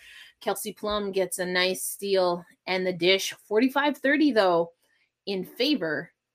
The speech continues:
of the Phoenix Mercury. So we're gonna have to see how that game goes. I might give you a little bit of a bonus something, but I wanted to make sure to do the coverage of game one, or excuse me, game two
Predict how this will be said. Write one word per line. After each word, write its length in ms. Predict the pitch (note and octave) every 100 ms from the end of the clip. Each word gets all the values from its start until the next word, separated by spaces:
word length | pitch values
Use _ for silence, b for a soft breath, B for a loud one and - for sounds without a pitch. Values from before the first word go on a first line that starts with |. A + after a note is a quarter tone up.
| _ -
of 340 | F#3 G3 F#3+ F#3
the 520 | - F3 F3 E3+ E3+ - _ -
Phoenix 600 | A#3 C#4+ D3+ - - - -
Mercury. 680 | F3 E3+ G#3 - F3 - - B B
So 340 | - B3 A3+
we're 200 | G3+ C#4+
gonna 120 | G4
have 140 | F4 E4
to 100 | D#4+
see 200 | D#4 D4+
how 140 | C4
that 220 | B3+ C#4 C#4
game 220 | C#4 C#4
goes. 280 | B3+ B3+ B3
I 40 | B3+
might 180 | C#4+
give 140 | C#4+ C4+
you 100 | C#4
a 40 |
little 200 | C#4 C4
bit 140 | B3 B3+
of 160 | B3
a 60 | A3
bonus 440 | G3+ A#3+ C#4 C#4
something, 640 | - - - B3+ B3+ B3+ A#3+
but 120 | A3
I 80 | G#3
wanted 280 | A3+ D4+ D#4
to 80 | D4+
make 200 | C#4 C4+
sure 400 | - C4 A#3+ A#3
to 180 | -
do 520 | F#3+ F3 C#4 F4 F4 F4+ b b b
the 100 | B3+
coverage 720 | - A#3+ G#3+ G#3+ G#3 G3 - b b -
of 480 | F#3+ F#3 F#3 F3+ _ _ _ F3+
game 380 | A#3+ D#4 D4+
one, 420 | A#3 A#3+ G3+ F#3 F#3
or 100 | A3
excuse 300 | G#3+ - D#4
me, 120 | A#3+
game 380 | G3+ A#3+ D#4 E4
two 500 | - E4 F#4+ A3+ F#3